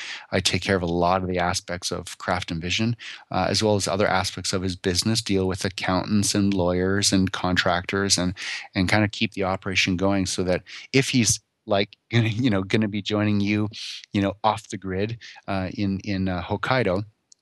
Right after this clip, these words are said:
he can do that knowing that his business is running and making money and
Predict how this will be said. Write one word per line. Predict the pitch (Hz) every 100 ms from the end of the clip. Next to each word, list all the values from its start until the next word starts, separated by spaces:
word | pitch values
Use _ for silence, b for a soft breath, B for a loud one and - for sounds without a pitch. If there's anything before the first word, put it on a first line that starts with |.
| _ _ _
he | - 131
can | 113 101
do | 117
that | 107 87
knowing | 95 98 98
that | 95
his | 92
business | - 107 101 90 87
is | 90 85 -
running | 92 92 98
and | 95 87
making | 92 - 98
money | 92 90 98 98
and | 85